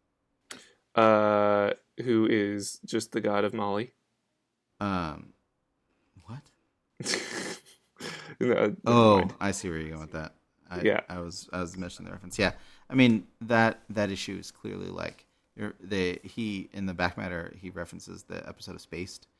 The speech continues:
Speaker 2: where they go to the
Speaker 1: Mm-hmm.
Speaker 2: club.
Speaker 1: Yeah.
Speaker 2: And it's supposed to be like, what if everybody was on E? Or
Speaker 1: <laughs> Yeah. But
Speaker 2: um,
Speaker 1: it's like,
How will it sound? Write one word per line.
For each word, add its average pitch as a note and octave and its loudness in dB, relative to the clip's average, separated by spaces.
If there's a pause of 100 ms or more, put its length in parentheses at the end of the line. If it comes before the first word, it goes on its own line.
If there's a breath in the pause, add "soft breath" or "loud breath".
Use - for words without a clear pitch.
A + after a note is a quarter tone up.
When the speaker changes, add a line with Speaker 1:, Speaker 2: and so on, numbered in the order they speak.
(260)
Speaker 2:
where G#2 -10
they F#2 -4
go B2+ 0
to A#2+ 2
the A#2 -2
Speaker 1:
Mm-hmm. G2+ -4
Speaker 2:
club. F#2+ -4 (720)
Speaker 1:
Yeah. A2+ 4
Speaker 2:
And F#2+ 0
it's - -12
supposed - -10
to - -14
be F2 -6
like, E2+ -12 (600)
what G#2+ -10
if G2+ -12
everybody A2+ -8
was A2+ -10
on A#2 -6
E? A#2+ -10 (1500)
Or F#2 -10
Speaker 1:
<laughs> - -6
Yeah. B2+ 2 (1400 loud breath)
But C#3 8
Speaker 2:
um, - -
Speaker 1:
it's D3 6
like, C#3+ 6